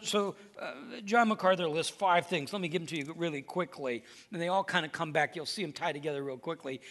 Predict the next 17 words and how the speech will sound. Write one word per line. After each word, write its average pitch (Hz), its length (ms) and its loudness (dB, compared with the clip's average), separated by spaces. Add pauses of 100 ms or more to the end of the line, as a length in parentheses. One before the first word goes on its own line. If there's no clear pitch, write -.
(120)
When 196 120 -2
he 190 60 -2
talks 190 340 0
about 175 180 4
he 151 140 2
emptied 185 260 0
himself 160 580 -2
of 147 220 0
divine 170 460 2
rights, 160 320 0
five 175 340 2
of 139 140 -6
them. 123 200 -4
One, 185 320 2 (280)
temporarily 202 720 4
divesting 170 580 2
himself 151 440 -2